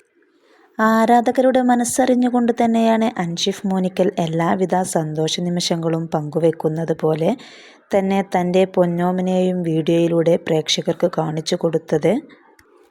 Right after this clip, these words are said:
അതുകൊണ്ട് തന്നെ അൻഷിഫ് മോനിക്കലിന് വലിയൊരു കയ്യടി തന്നെയാണ് സബ്സ്ക്രൈബേഴ്സ് കൊടുക്കുന്നത്. ജീവിതത്തിലെ ഏറ്റവും വലിയ സന്തോഷ നിമിഷമാണെന്നും അൻഷിഫ് മോനിക്കൽ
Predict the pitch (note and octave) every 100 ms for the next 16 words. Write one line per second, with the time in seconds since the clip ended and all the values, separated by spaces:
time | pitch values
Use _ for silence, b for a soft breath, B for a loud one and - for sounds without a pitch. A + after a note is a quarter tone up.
0 | b b b - A3 G3 A#3 B3 A#3+ A#3+
1 | B3 A#3 A#3+ B3 F#3 F3 E3+ G#3 - G3+
2 | G3 G3 G3 G3 G3 F#3+ E3+ D#3 F3 F#3
3 | F3+ F#3+ E3+ D#3 D#3+ E3+ F3 F3 F3+ E3+
4 | E3+ - D#3 - - E3 D#3 D#3+ D#3+ -
5 | F#3+ D#3 - D3+ D#3 D#3 - B B B
6 | B F#3 G3+ G#3 G#3+ A#3 A#3 A#3 A3 F3
7 | E3+ G3+ G#3+ G#3 G3+ G3+ G3+ E3+ D#3+ D#3+
8 | E3+ F3 F#3+ F#3 F#3+ F#3+ F#3 F#3 F3+ F#3
9 | - E3 D3+ - - F3 E3+ E3+ E3+